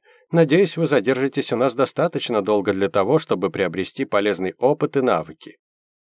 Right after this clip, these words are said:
Не дожидаясь ответа, Ришта отвернулся,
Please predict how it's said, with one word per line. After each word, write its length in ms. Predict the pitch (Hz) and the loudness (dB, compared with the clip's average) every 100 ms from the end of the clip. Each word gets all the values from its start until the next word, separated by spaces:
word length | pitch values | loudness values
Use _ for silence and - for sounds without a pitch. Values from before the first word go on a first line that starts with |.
| _ _ | _ _
Не 140 | 113 117 | -2 0
дожидаясь 540 | 117 117 117 113 - | 2 2 2 2 -2
ответа, 360 | 101 127 - 107 | -2 -2 0 -2
Ришта 300 | 120 - 101 | -2 -2 -4
отвернулся, 640 | 104 101 131 139 - | -2 0 0 0 -2